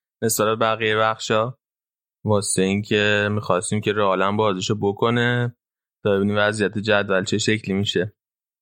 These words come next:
با من الان امیر حسین اینجاست. سلام امیر حسین، چطوری؟ چه خبر؟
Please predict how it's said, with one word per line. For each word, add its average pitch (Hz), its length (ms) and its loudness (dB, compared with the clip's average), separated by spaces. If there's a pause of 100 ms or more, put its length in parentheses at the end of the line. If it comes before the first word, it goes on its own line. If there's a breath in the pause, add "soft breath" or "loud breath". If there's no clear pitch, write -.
با 107 280 2
من 110 680 0 (180)
الان 104 280 2
امیر 120 280 2
حسین 107 420 0
اینجاست. 139 960 0
سلام 101 340 2
امیر 117 260 2
حسین، 131 500 0
چطوری؟ 117 680 0
چه 107 160 -2
خبر؟ 117 640 0